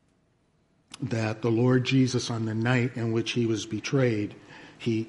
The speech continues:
he took bread and he broke it. And he said, "This is my body, which is for you.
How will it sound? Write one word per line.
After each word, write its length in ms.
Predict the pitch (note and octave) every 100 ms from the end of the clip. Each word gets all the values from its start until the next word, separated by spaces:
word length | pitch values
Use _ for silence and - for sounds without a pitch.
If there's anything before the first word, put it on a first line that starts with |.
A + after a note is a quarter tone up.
| -
he 200 | - A#2+
took 280 | - - F3+
bread 480 | B2+ A#2+ G#2 E2+ - - - -
and 160 | A2
he 140 | G2+ G#2+
broke 400 | A#2 A#2+ A2+ -
it. 120 | F2 - - - - _ _ _ _ _ _ _ _ _ _ _ _ _ _ _ _
And 100 | A#2
he 80 | A2
said, 380 | G2+ B2+ A2 -
"This 200 | B2+ -
is 120 | C3+
my 180 | C#3+ C#3
body, 520 | C3+ B2+ A#2+ A#2 A2+
which 340 | A#2 A#2 C#3+ E3
is 100 | C#3+
for 160 | -
you. 340 | C3 C3 A#2